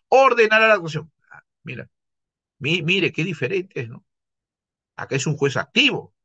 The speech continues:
¿no? Acá es un juez súper activo, ¿no? Si el juez dice, "Esto no me es suficiente para mi convicción, para mi certeza", o sea, la certeza, ¿quién lo va a buscar? El juez, no las partes procesales.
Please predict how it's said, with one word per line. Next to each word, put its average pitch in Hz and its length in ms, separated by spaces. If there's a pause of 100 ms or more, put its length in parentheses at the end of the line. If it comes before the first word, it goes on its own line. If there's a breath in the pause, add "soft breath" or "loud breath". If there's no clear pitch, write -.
(260)
¿no? - 300 (320 loud breath)
Acá 113 160
es 160 100
un 175 80
juez 160 160
súper 165 300
activo, 127 420
¿no? 165 180 (240)
Si - 200
el 110 80
juez 196 420 (160)
dice, 165 300
"Esto 196 300
no 202 140
me 220 120
es 175 80
suficiente 185 480
para 147 160
mi 135 100
convicción, 143 560
para 127 140
mi 143 100
certeza", 151 640 (580)
o - 120
sea, 160 260 (340 loud breath)
la 123 140
certeza, 165 500
¿quién 196 180
lo 202 100
va 208 180
a 196 40
buscar? 196 440
El 92 120
juez, 330 480 (440)
no 202 100
las 190 140
partes - 340
procesales. - 720